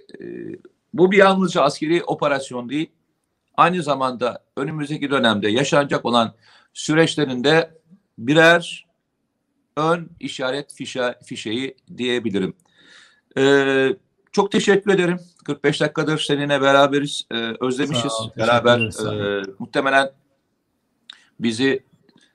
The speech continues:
Speaker 1: e, seyredenler de özlemişlerdir. E, inşallah, e, bu sene hep beraber, e,
Speaker 2: Evet.
Speaker 1: güzel ortamlarda, güzel haberlerle,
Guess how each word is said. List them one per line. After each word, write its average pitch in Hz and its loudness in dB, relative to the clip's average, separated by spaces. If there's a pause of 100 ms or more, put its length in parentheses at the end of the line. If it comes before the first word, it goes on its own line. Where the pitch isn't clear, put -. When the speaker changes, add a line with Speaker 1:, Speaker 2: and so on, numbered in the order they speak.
(320)
Speaker 1:
e, 104 0
seyredenler 123 2
de 95 2
özlemişlerdir. 95 -4 (560)
E, 110 2
inşallah, 151 2 (160)
e, 107 -4
bu - -6
sene 113 -2
hep - -4
beraber, 107 2 (840)
e, 110 -2
Speaker 2:
Evet. 101 0
Speaker 1:
güzel 113 0
ortamlarda, 110 0 (360)
güzel 127 4
haberlerle, 110 2